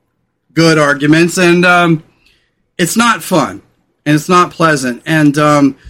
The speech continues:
notice the difference between people who argue who don't wanna argue and people who argue 'cause they love it.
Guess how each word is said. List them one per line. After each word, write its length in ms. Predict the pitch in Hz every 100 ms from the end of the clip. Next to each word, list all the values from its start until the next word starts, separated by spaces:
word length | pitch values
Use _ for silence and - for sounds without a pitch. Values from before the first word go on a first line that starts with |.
| - -
notice 480 | 180 254 294 240 -
the 120 | 196
difference 420 | 190 202 208 190
between 380 | 185 165 196 190
people 300 | 202 208 202
who 160 | 185 185
argue 400 | 175 180 180 170
who 100 | 170
don't 260 | 156 185 202
wanna 180 | 190
argue 480 | 196 190 175 190 190 - _
and 100 | 151
people 240 | 185 175 180
who 100 | 170
argue 300 | 160 156 147
'cause 160 | 165
they 120 | 156 147
love 840 | 131 123 139 151 151 151 143 117
it. 160 | 95